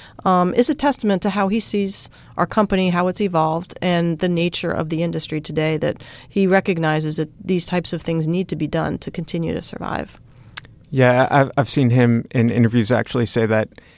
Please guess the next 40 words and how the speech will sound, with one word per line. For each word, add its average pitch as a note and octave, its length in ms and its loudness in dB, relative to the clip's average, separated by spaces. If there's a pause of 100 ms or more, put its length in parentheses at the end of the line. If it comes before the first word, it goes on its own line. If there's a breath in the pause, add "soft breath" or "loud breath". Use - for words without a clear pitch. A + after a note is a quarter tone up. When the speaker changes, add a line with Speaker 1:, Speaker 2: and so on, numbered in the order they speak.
(240 soft breath)
Speaker 2:
he C#3+ 240 4
was B2+ 200 2
trying B2 180 2
to B2 80 2
push - 280 0
the A#2 100 -2
brand A2 460 4 (100)
to A#2+ 100 -6
places A2 480 -2
that A2 300 0 (340)
it, A#2 300 -2
uh, G#2+ 320 0 (240)
previously B2 500 2
had A2+ 140 0
been G#2+ 320 2
reluctant A2 720 0
to - 100 -6
be, G#2 120 -4
like, G#2 200 -6
what, A2 380 -4
when A2+ 180 6
his A2+ 220 4
dad G#2 260 2
was G#2 380 -2 (100)
running G2+ 680 -2
the A#2 100 0
company. A2 380 0
So A2+ 400 4 (440 loud breath)
for - 160 2
you, C3 180 6
do B2+ 120 4
you B2 160 6
ever B2 200 2
have A#2+ 180 4
moments A#2 320 2
of A2 100 -2
that A2+ 260 4
where A2 380 2 (320 soft breath)
he's B2+ 220 2
maybe, A#2+ 600 4